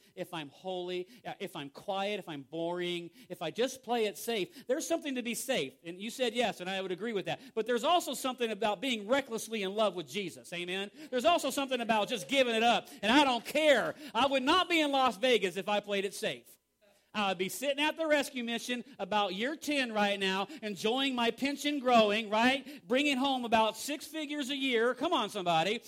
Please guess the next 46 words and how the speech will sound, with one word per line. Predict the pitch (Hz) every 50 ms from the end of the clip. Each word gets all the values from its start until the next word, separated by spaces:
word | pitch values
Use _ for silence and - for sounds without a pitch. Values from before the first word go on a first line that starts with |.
| 262 240
Uh, | - 240 269 226 196 196 185
that | 240 311 359 349 339
would | 311 294
be | 285 269
playing | 226 226 269 277 262 240 233
it | 220 202
safe. | 190 - 262 214 180 165 170
But | 214 214
no, | 220 269 269 226 208
no. | 208 233 185 - - -
I | 208 254 285
said, | - - 277 247 233
"Let's | 240 302 311 -
pick | - 320 320 -
up | 277 247 214
my | 208 202 196
family. | 190 - 220 208 180 160 151 156 165 196 214 - 294 247
Let's | 233 302 349 -
pick | - 330 320 -
up | 302 285
our | 254 247 233 220
stuff, | - - 214 196 196 185 - 330 226
and | 233 233
let's | 277 349 339 330 - 226 214 208 220 220 - _ _
move | 240 254 269 311 320 302
to | 302 269
the | 233 214
hottest | 190 240 330 370 381 349 -
place | - 311 302 302 -
on | 262 247
the | 233
planet | 226 226 254 277 269 254 220
that | 233 220
I | 220 226
know | 226 214 180 139 113
of." | 107 - _ _ _ _ _ _ _ _ _ _ _ _ _ _ - - - - - - - - - - 932 - - - - - - - - - - - - - _ _ _ - - _ _ _ _ _ _ _ _ _ _ _ _ _ _ _ _ _ _ _ _ _ _ _ _ _ _ _
That | - 302 294
is | 294
not | 311 311 285 294
safe | - 330 339 320 -
for | 277 247
a | 233
white | 220 226 233 233 214
boy | 220 220 214
like | 202 190 185
me. | 180 202 180 151 120 -